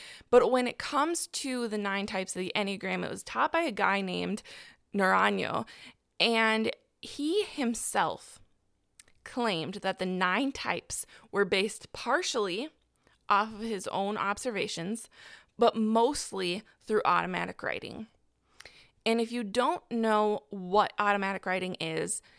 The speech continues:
it is when someone channels a demonic spirit, and that spirit uses the person's hand to write something.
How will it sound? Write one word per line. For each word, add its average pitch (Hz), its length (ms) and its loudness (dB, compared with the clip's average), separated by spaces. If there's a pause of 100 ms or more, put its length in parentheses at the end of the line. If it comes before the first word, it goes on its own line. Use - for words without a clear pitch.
(680)
it 233 220 4
is 294 200 2
when 285 200 -2
someone 214 360 0
channels 208 800 -2
a 190 360 -2
demonic 185 520 -2
spirit, 180 560 -4 (400)
and 202 160 2
that 190 220 2
spirit 226 540 2 (140)
uses 214 520 -4
the 202 80 -4
person's 190 520 0
hand 185 640 -2
to 208 120 -6
write 175 300 -2
something. - 480 -14